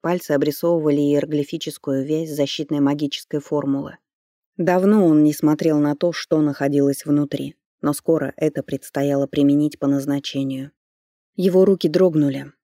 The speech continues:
Он отчётливо помнил, как делал то, что было необходимо. Необходимо и вместе с тем кощунственно. Однако выбора не было. Хранитель секретов, страж трона владыки, не имел права на слабость.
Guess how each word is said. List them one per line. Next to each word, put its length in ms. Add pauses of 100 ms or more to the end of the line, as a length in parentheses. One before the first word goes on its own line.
Он 220
отчётливо 500
помнил, 440
как 220
делал 380
то, 220
что 200
было 200
необходимо. 840 (260)
Необходимо 640
и 180
вместе 380
с 60
тем 240
кощунственно. 840 (440)
Однако 420
выбора 340
не 200
было. 240 (720)
Хранитель 540
секретов, 560
страж 420
трона 320
владыки, 640 (240)
не 240
имел 260
права 320
на 140
слабость. 580